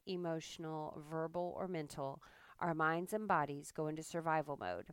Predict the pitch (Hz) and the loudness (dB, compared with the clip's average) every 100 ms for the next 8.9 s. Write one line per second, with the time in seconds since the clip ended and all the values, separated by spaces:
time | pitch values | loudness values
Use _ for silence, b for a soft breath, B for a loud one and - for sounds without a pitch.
0 | - _ _ _ 175 196 - 277 240 196 | -18 _ _ _ -4 -4 -2 -2 0 2
1 | 170 - 160 160 160 - 165 139 92 - | 0 0 0 0 0 -2 -2 0 -2 -8
2 | - - _ b b - 190 190 208 202 | -14 -18 _ b b 0 2 2 0 2
3 | 202 185 165 - - - 226 233 190 156 | 2 2 0 -4 -6 -10 -6 -2 0 0
4 | 135 127 - 98 - - 185 170 165 165 | 2 0 -2 -8 -8 -6 -2 0 2 2
5 | 175 160 165 175 165 - 170 151 - - | 6 6 6 4 -2 -2 -2 -2 -4 -8
6 | - 180 - 151 143 170 160 156 170 143 | 0 2 2 -4 -6 -2 -2 -2 -2 -2
7 | 156 160 165 - 160 147 151 165 165 202 | 0 0 0 -4 0 2 2 -2 -4 -2
8 | 240 - 139 - - - 131 - 135 | -2 -4 -6 -10 -12 -8 -8 -8 -12